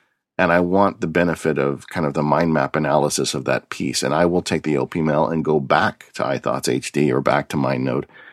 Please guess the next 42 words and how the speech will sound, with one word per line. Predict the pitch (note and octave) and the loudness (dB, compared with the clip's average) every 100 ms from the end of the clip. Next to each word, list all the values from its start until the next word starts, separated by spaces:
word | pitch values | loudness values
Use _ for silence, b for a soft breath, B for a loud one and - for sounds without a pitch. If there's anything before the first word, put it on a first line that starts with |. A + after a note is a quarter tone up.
| B | B
and | E2 E2+ | 0 2
look | F2+ F2 | 2 2
at | D#2+ | 0
it | D2+ | 0
there | E2+ C2+ | 0 0
again. | D2 F#2+ F#2+ D2 | 0 2 2 2
And | C#2+ | 0
I'll | C#2 C#2+ | -2 -4
cook | - D2+ | -6 -6
it | D2+ | -4
some | - F#2 | 0 2
more | G#2 F2 | 4 4
and | D#2 | 2
then | D2+ | 0
it'll | E2 D2 | -2 -4
go | D2 C#2+ | -6 -2
back. | D#2+ D2+ - - | 0 0 0 -4
Sometimes | A#2 C3 - | 0 0 2
it'll | G#2+ F#2+ | 2 2
bounce | E2 F2+ F#2+ | 4 2 2
a | F2+ | -2
few | - C#2+ | -8 -6
times, | - - - - b b b b | -4 -6 -8 -14 b b b b
but | F#2+ | 2
at | F#2+ - | 2 4
some | B2+ C#3 | 2 2
point | C3+ E2+ C2+ - _ _ | 2 0 0 -4 _ _
I'll | E2+ E2+ | 2 4
be | F#2+ | 4
done. | E2+ G2 E2 C#2+ | 4 4 4 2
And | E2+ | 2
usually | G2+ G2 F2 | 2 2 0
the | D2 | 2
last, | D#2+ F#2 - - | 2 2 -2 -6
when | F2+ F2 | 0 0
I'm | D#2 | 2
done, | F#2 D2+ | 2 2
it's | C2+ - | 0 -4
in | D2 | -4
an | C2 | -2
outline | C2+ A#1+ G1+ G1+ | -2 -4 -6 -10
format. | - - - - - | -12 -14 -14 -16 -16